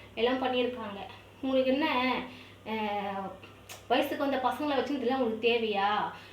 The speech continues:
அஹ், இந்த ரெண்டு குழந்தைங்களை வச்சு உங்களுக்கு எல்லாம் தேவையா? கல்யாணம் பண்ற வயசுல பிள்ளைய வச்சுட்டு உங்களுக்கு எல்லாம் தேவையா? பேரன் பேத்தி இருக்கிற வயசுல உனக்கு இதெல்லாம் தேவையா? அப்படின்ற மாதிரி கமெண்ட் கொடுக்குறாங்க. அது வந்து அவங்களுடைய விருப்பம். சரியா? தொண்ணூறு வயசுல, நூறு வயசுல கூட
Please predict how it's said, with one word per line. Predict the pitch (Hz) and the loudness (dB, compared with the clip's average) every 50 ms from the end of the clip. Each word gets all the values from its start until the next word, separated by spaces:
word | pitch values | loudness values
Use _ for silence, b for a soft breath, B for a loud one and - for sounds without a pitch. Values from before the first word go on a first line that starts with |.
| B B B | B B B
அஹ், | 233 240 233 220 220 220 214 214 202 233 | 4 4 4 4 2 0 0 0 2 2
இந்த | 233 226 226 | 2 2 4
ரெண்டு | 240 254 254 247 | 4 4 4 4
குழந்தைங்களை | 247 254 254 254 311 311 302 277 254 | 4 4 4 4 4 2 2 2 2
வச்சு | 240 233 277 285 | 2 2 0 0
உங்களுக்கு | 269 240 - 226 | 0 0 0 0
எல்லாம் | 214 226 247 247 233 | 0 0 0 0 0
தேவையா? | 220 226 226 220 214 202 196 208 196 190 - B B B B B B | 2 2 2 2 0 -2 0 0 0 -2 -4 B B B B B B
கல்யாணம் | - 254 277 311 330 320 294 | -2 0 2 2 2 2 2
பண்ற | 269 262 247 233 233 | 2 2 2 2 2
வயசுல | 220 220 247 269 - - 277 262 247 240 220 214 - | 2 2 0 0 0 -2 0 2 4 4 4 4 0
பிள்ளைய | - 240 254 269 285 285 | 0 0 0 2 2 2
வச்சுட்டு | 240 220 - 262 - 277 | 2 2 0 -2 -2 -2
உங்களுக்கு | 262 208 214 220 | -2 0 0 0
எல்லாம் | 226 240 240 240 | 0 0 0 0
தேவையா? | 233 240 233 226 214 202 202 208 220 196 - - B B B B B - | 2 2 2 0 0 -2 0 0 0 -2 -2 -4 B B B B B 0
பேரன் | 247 247 285 320 349 330 285 | 2 4 6 6 6 6 6
பேத்தி | 277 - - 262 | 4 2 0 2
இருக்கிற | 247 254 247 247 | 2 2 2 2
வயசுல | 247 262 262 - 311 311 | 2 2 2 2 2 2
உனக்கு | 269 247 240 226 | 4 4 6 6
இதெல்லாம் | 233 247 262 262 - | 4 4 2 2 2
தேவையா? | 254 247 254 254 247 220 208 214 226 220 196 - B B B B | 2 4 4 4 2 0 -2 -2 -2 -2 -4 -4 B B B B
அப்படின்ற | B - 220 247 277 269 285 294 | B -6 -2 0 0 0 0 2
மாதிரி | 294 349 339 - | 2 0 0 0
கமெண்ட் | 269 254 277 320 403 427 - - | -2 -2 0 0 0 0 0 2
கொடுக்குறாங்க. | - 330 403 403 415 381 330 294 254 226 202 180 - - B B B B B | 2 4 4 6 4 4 4 2 2 2 2 2 0 -2 B B B B B
அது | 202 220 226 254 | -4 0 2 4
வந்து | 269 320 370 | 4 6 6
அவங்களுடைய | 330 302 302 294 285 269 262 | 4 4 2 2 2 2 2
விருப்பம். | 254 277 339 381 392 - - 349 285 220 202 202 - - - - - - - - | 2 2 2 2 2 2 2 2 2 2 2 -2 -6 -10 -14 -18 -20 -18 -4 0
சரியா? | 254 262 269 269 269 285 277 262 220 196 - - | 0 0 2 2 2 2 4 4 4 2 2 4
தொண்ணூறு | 247 247 269 302 320 302 | 4 4 4 4 2 0
வயசுல, | 294 320 311 294 320 320 320 | 0 0 0 0 2 2 4
நூறு | 294 262 277 285 285 285 | 4 4 2 0 0 0
வயசுல | 294 311 302 320 302 | -2 -2 -2 -2 -4
கூட | 294 277 311 | -2 0 0